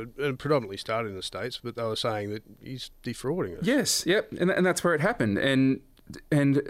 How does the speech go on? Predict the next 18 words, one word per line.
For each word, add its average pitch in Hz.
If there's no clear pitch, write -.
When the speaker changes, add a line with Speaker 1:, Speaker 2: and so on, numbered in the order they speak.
Speaker 2:
quickly, 170
these 139
things 196
got 170
debunked, 120
um, 113
like 117
the, 113
the -
eighteen-year-old 117
photo, 110
uh, 113
the 127
talk 147
that 120
he's 107
an 110
actor, 110